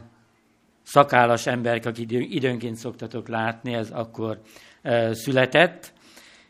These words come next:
És azt gondolom, hogy ez a kettő inkább erősítheti egymást, mint, ö, akadályozza egymást, ö,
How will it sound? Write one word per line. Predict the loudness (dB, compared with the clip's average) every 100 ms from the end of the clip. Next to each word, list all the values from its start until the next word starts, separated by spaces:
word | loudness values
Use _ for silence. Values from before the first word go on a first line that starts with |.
| _
És | -2 4 6 4 2 6
azt | 8 8
gondolom, | 6 4 4
hogy | 4
ez | 2
a | 4
kettő | 6 4 4 2 6 6 4 2 -6 -16 -20 -20 _ _ _ _ _ _ -20 -6
inkább | 0 4 4 6
erősítheti | 6 4 2 -4 -8 -8 -4
egymást, | -2 -2 -4 -6 -8
mint, | -8 -6 -4
ö, | -2
akadályozza | -2 -2 -2 0 0 0 -2
egymást, | -4 -2 -2 -4 -6 -10 -2
ö, | 0